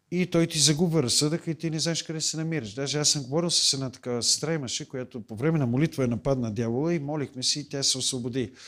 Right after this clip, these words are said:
И тя после казва, изведнъж нищо не помня, захваща ми главата и ми изчезва мисълта и всичко изчезва. Обаче хората в този свят, като видят нещо такова, ау, съкънт, и те да не, те да не умрат случайно.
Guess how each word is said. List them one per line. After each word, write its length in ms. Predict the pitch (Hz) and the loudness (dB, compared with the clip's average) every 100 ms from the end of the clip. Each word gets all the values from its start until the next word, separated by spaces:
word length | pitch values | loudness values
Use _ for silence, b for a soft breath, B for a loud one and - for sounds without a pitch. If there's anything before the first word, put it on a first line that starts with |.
| B B B | B B B
И 180 | - 143 | -10 -4
тя 160 | 160 175 | 0 0
после 360 | 180 175 - | 2 0 0
казва, 420 | - 160 156 170 170 | -2 -2 0 -2 -2
изведнъж 640 | 135 131 117 147 180 - 175 | -4 -4 -2 0 2 2 2
нищо 300 | 170 - 160 | -2 -4 -6
не 100 | 151 | -8
помня, 360 | 151 139 120 | -8 -6 -6
захваща 580 | 104 - - 156 - 139 | -6 -6 -2 2 2 2
ми 100 | 127 | -2
главата 440 | 110 120 147 147 | 0 0 0 -4
и 60 | 135 | -8
ми 100 | 127 | -6
изчезва 400 | 117 - 123 117 | -8 -6 -8 -8
мисълта 520 | 113 110 98 107 135 | -8 -8 -10 -12 -14
и 40 | 127 | -10
всичко 380 | - 110 - | -10 -12 -16
изчезва. 400 | - - 80 - - B B B B B B B B B - | -18 -14 -16 -16 -20 B B B B B B B B B -4
Обаче 680 | 151 151 254 262 285 302 294 - | -2 4 4 6 6 4 0 -10
хората 400 | - 262 269 262 | -2 2 2 0
в 80 | 196 | -4
този 280 | - 208 180 | 0 2 2
свят, 260 | - 220 233 - - _ _ _ _ | 2 0 -2 -14 -20 _ _ _ _
като 180 | - 233 | -4 2
видят 340 | 202 247 220 202 | 4 4 4 2
нещо 320 | 185 - 147 | 0 0 -2
такова, 460 | 123 - 190 220 214 B B B B - | -6 -2 -2 -2 -4 B B B B -4
ау, 180 | 226 240 | 0 2
съкънт, 580 | - - - 233 226 - | 2 2 2 0 0 -4
и 100 | 180 | -2
те 140 | 214 | 2
да 120 | 202 | 4
не, 140 | 196 185 | 2 2
те 180 | - 196 | 0 0
да 160 | 175 | 0
не 100 | 156 | -2
умрат 320 | 151 147 151 | -2 -2 -4
случайно. 420 | - 123 - 101 | -4 -6 -6 -6